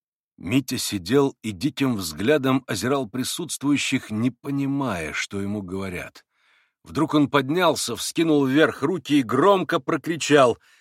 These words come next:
«Не повинен! В этой крови не повинен! В крови отца моего не повинен! Хотел убить, но не повинен! Не я!»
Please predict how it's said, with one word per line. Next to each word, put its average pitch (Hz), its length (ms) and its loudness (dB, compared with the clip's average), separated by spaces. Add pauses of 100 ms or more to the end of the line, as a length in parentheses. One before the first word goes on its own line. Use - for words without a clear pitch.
(320)
«Не 202 460 6
повинен! 247 1160 4 (340)
В 139 180 4
этой 185 320 4
крови 190 560 6
не 208 360 4
повинен! 220 840 4 (340)
В - 140 -12
крови 190 320 6
отца 202 480 8
моего 196 460 6
не 185 380 4
повинен! 214 920 2
Хотел 233 680 2
убить, 220 420 0
но 202 160 8
не 214 240 4
повинен! 240 840 4 (300)
Не 269 420 6
я!» 254 440 8